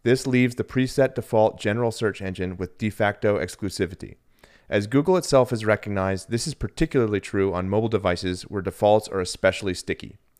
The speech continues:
end quote. The value of default status is somewhat axiomatic. Google couldn't pay for something that didn't provide proportional value, given that those payouts are based on revenue share.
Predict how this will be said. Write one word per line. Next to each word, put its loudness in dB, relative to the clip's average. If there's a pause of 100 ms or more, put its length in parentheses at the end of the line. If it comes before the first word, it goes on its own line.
end -6
quote. -12 (760)
The -2
value 4
of 2
default 2
status 2
is -8
somewhat -2
axiomatic. -4 (720)
Google 4
couldn't 2
pay 2
for -4
something -2
that -2
didn't -2
provide 2
proportional -2
value, 4 (240)
given 2
that -2
those 2
payouts 2
are -4
based 0
on -4
revenue 0
share. -8